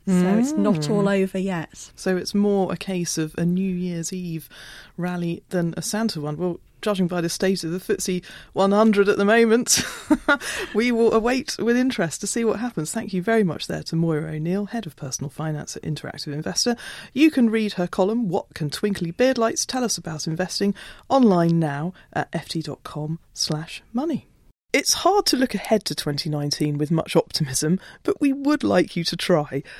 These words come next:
Speaker 2: We're asking readers to tell us all about their financial New Year's resolutions, whether that's fixing your mortgage, sorting out your pensions, or seeking a nought percent credit card deal. To take our sixty-second survey,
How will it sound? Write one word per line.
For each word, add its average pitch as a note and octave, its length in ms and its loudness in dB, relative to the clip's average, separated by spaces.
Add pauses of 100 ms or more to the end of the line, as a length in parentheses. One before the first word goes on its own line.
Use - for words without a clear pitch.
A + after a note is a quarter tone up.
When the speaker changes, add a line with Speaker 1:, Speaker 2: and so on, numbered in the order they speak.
(180)
Speaker 2:
We're C4 200 6
asking D4+ 320 2
readers A3 300 0
to - 100 -8
tell E3+ 220 0
us D#3+ 140 0
all A3 160 2
about D#3+ 240 -2
their E3+ 160 2
financial D3+ 560 -4
New D3+ 200 2
Year's D3 280 -2
resolutions, D#3 640 -2
whether D3+ 160 -4
that's - 240 -4
fixing - 380 2
your D3+ 100 4
mortgage, B3 480 4 (300)
sorting C#4+ 400 2
out F3+ 140 4
your D#3+ 80 0
pensions, D#3 540 -2 (280)
or G#3 260 6
seeking G3+ 420 2
a D#3 40 4
nought F3 240 2
percent E3 320 -4
credit - 260 0
card - 280 -10
deal. C3 280 -10 (600)
To A3+ 100 -6
take E4+ 320 2
our G#3+ 100 4
sixty-second D#3+ 720 0
survey, D3+ 520 -2